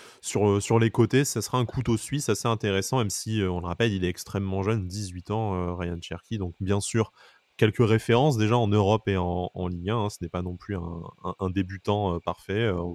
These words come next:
on a pris Gouiri qui avait moins de références, euh, encore à, à l'Olympique Lyonnais il y a, il y a un an et demi.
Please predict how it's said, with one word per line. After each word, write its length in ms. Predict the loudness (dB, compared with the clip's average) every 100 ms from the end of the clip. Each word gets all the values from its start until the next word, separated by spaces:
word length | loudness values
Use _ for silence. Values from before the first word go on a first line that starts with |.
| -10 -10
on 80 |
a 60 | -10
pris 180 | -10 -8
Gouiri 340 | -2 0 0
qui 100 | -4
avait 140 | -4 0
moins 380 | 2 4 4 2 -8 -20 _ 0
de 120 | 4
références, 640 | 4 4 2 2 0 0
euh, 80 | 0
encore 400 | 0 -2 -2 0
à, 60 | -2
à 120 | -2
l'Olympique 480 | -2 -2 -4 -14 -6
Lyonnais 240 | -4 -2
il 120 | -4
y 60 | -6
a, 160 | -6 -8 -4
il 40 |
y 60 | -2
a 60 |
un 100 | 0
an 100 | 0
et 80 | -2
demi. 280 | -2 -2